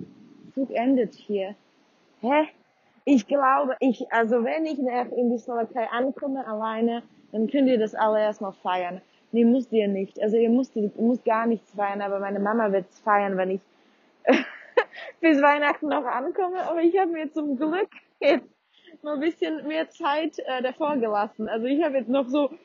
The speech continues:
äh, zwei Wochen, bis ich in die Slowakei ankomme. Immerhin bin ich jetzt schon in Wien, als ich schon gesagt hab. Äh, ich habe jetzt nachgeschaut, wo mein Zug ist,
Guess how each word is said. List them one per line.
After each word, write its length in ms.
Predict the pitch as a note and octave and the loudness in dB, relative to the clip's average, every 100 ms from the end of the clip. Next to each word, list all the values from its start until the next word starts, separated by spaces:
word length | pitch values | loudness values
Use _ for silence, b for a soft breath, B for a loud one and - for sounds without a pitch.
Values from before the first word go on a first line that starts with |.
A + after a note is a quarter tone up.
| _ | _
äh, 260 | B3+ C#4+ C#4 A#3+ C4+ G3+ - | 4 6 6 4 -4 -10 -18
zwei 260 | D4+ C#4 | -14 -10
Wochen, 360 | B3+ D4+ C#4 A#3+ - | -8 -8 -8 -10 -10
bis 240 | A#3 A#3+ | -8 -8
ich 200 | A#3+ - | -8 -6
in 200 | A#3 A#3 | -2 0
die 80 | A#3+ | -2
Slowakei 460 | - A#3+ A3+ B3+ G#3 | -4 -2 -2 0 0
ankomme. 500 | G3 F#3+ F#3+ F#3+ F#3 b b b | 0 -4 -6 -6 -12 b b b
Immerhin 500 | - F4 F4 E4+ D4+ | 2 4 4 2 2
bin 120 | C#4 C4+ | 2 2
ich 100 | C4 | 4
jetzt 200 | B3+ - | 2 0
schon 120 | C#4+ | 2
in 160 | C#4+ | 4
Wien, 340 | A#3 A#3 A#3+ F4 - _ | 6 6 4 2 -6 _
als 180 | A#3+ A#3 | -8 -6
ich 120 | A#3+ | -6
schon 200 | - B3 | -8 -4
gesagt 360 | A#3 A3+ A3 - | -2 0 0 0
hab. 180 | C#4+ D4+ b b b b - | 0 0 b b b b 2
Äh, 420 | B3+ B3 A#3+ A#3+ | 4 6 4 2
ich 100 | B3 | -2
habe 160 | D4+ C4+ | -2 -4
jetzt 80 | |
nachgeschaut, 520 | B3 C4+ - D4 C#4 A#3+ | -4 -8 -8 -6 -6 -6
wo 60 | |
mein 220 | C4 B3+ | -8 -10
Zug 220 | A#3 C4+ D4 | -8 -6 -4
ist, 160 | D#4+ | -4